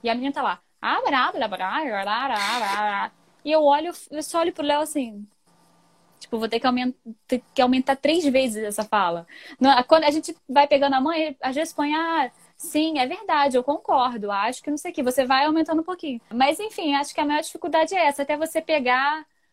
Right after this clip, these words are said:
o jeito. É claro que eu sempre preciso, né, de um diretor me <laughs> auxiliando, até sabendo mais a temática do, do episódio do que eu. Então, às vezes, alguma coisa que precisa aumentar ou tirar, é, ele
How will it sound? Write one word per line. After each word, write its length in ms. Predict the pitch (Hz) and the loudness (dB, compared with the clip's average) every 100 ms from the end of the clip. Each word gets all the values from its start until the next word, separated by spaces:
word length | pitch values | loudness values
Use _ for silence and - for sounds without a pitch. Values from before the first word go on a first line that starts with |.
| _ | _
o 120 | 294 | -4
jeito. 400 | 330 311 240 208 | -2 2 0 0
É 60 | 247 | -6
claro 260 | 254 294 349 | 0 0 0
que 80 | 294 | -2
eu 260 | 269 233 | -2 -2
sempre 280 | 247 269 269 | -4 -6 -4
preciso, 400 | 330 339 285 269 | -6 -6 -6 -6
né, 160 | 233 226 | -4 -2
de 60 | |
um 60 | 226 | -2
diretor 480 | 208 220 220 214 226 | -4 -4 -2 0 2
me 80 | |
<laughs> 0 | |
auxiliando, 760 | 240 240 269 254 285 226 262 277 | 0 2 2 4 6 4 2 0
até 320 | 220 220 226 - _ _ - | 2 2 0 -4 _ _ -12
sabendo 680 | - 262 233 254 262 233 - _ _ | -2 0 2 2 2 0 -2 _ _
mais 340 | 214 226 277 | -2 0 2
a 60 | 269 | 2
temática 580 | 254 254 214 226 - 226 | 2 0 -2 -4 -4 -4
do, 100 | 202 190 175 170 - | 0 0 0 -6 -14
do 120 | 190 | -2
episódio 500 | 202 196 202 202 196 | -2 -2 0 2 2
do 80 | 196 | -2
que 140 | 214 294 | -4 2
eu. 240 | 247 269 247 | 4 2 0
Então, 400 | 202 208 208 208 | -2 -2 -2 -4
às 160 | 196 196 | -6 -4
vezes, 180 | 214 214 | -2 -2
alguma 240 | 214 233 | -2 -2
coisa 220 | 233 220 | -4 -6
que 100 | 226 - | -6 -6
precisa 360 | 220 233 220 | -8 -2 2
aumentar 540 | 214 214 214 - 208 233 | 2 2 -2 2 4 4
ou 160 | 233 | 2
tirar, 600 | 220 - 214 190 220 240 - _ _ _ _ | -2 -2 0 0 -2 -4 -8 _ _ _ _
é, 400 | 196 202 190 185 - | -2 0 2 0 0
ele 220 | 208 190 | -2 -4